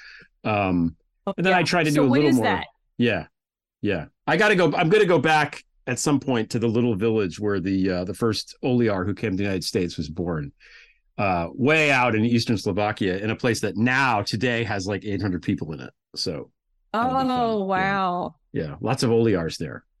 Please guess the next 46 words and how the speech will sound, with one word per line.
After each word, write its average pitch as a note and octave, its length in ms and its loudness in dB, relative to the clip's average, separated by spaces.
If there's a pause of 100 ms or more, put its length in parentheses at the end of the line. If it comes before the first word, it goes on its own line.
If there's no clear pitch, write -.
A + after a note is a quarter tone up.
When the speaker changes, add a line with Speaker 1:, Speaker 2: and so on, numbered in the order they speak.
(120)
Speaker 1:
you C#3+ 80 -6
know, D#3 180 -8 (580)
it'll F2 100 -4
be F2 100 -2
cool G2 220 -2
to G#3+ 60 0
Speaker 2:
Gotta B3 140 2
Speaker 1:
see. B3 80 2
Speaker 2:
make G3 180 0
that G#3 240 0
trip. D#3 380 -4 (120)
Speaker 1:
Yeah. E2 300 -2 (220)
Yeah. C#2 220 -8 (140)
Before D3 300 2
I C3 60 4
Speaker 2:
Oh, - 20 4
how A#2+ 60 2
Speaker 1:
die, - 120 0 (100)
I'll, F3 60 -2
Speaker 2:
amazing. F3+ 340 -4
Speaker 1:
uh, C#3+ 120 -12 (340)
I'll F#2+ 140 -2
go F#2 200 0
there. E2+ 240 -4
Go, - 140 -4 (120)
I'll F#2 140 -2
go G2 140 0
Speaker 2:
Yep. F2+ 100 -2
Speaker 1:
back E2+ 360 -6
to, E2 300 -2
uh, D2 120 -10 (320)
I - 100 2
can't C4+ 180 4
imagine, G3 220 2 (180)
he A3+ 140 4
came, A3+ 320 2
like, D#3+ 220 4
in C3+ 60 4
eighteen, C#3+ 500 4
whatever, A#2+ 320 2
seventy, C3 540 0
something B2 260 -2
like A#2+ 160 -2
that, A2+ 320 -4
or F#2 160 -6
eighty. A2+ 340 0